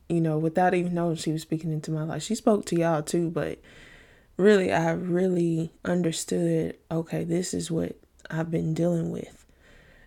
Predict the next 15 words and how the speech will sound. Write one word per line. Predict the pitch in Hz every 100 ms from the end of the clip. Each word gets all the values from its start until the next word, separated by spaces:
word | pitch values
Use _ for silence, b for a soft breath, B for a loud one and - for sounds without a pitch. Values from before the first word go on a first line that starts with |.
| b
And | - 185 185 180 175
all | - 180 202
last | 208 190 180 - 165
year, | 165 165 165 165 _ _ _
I | 165 165 170 165 170 170 - _ _ _ _ _ -
felt | 185 170 -
rejected, | 165 160 185 - - -
and | 175
it | 185
just | 240 -
came | - 302 285
out | 185 156
of |
nowhere. | 151 160 226 190 156 -
Like, | 156 165 -